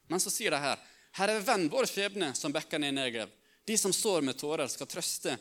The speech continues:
med jubel. Gråtende går de ut og bærer sitt såkorn. Med jubel kommer de tilbake og bærer sine kornbånd.» Det jeg vil frem til her er, er at i vers en så står det,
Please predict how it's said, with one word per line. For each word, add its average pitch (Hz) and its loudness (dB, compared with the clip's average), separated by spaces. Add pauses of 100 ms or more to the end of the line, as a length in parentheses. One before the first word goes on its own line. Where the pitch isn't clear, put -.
(180)
med 156 -4
jubel. 113 -4 (1040)
Gråtende 208 -2
går 185 2
de 180 -2
ut - -6
og 147 -2
bærer 151 2
sitt 131 -4
såkorn. 139 -6
Med 135 -4
jubel 156 -4
kommer 160 -2
de 127 -6
tilbake 131 -6
og 123 -6
bærer 127 -2
sine 127 -4 (240)
kornbånd.» 127 -6 (1700)
Det 196 0
jeg 202 6
vil 180 0
frem 196 2
til 185 -2
her 185 2
er, 175 4 (140)
er 165 2
at - -6
i 180 0
vers 170 -2 (140)
en 226 2
så 190 2
står 185 2
det, 127 8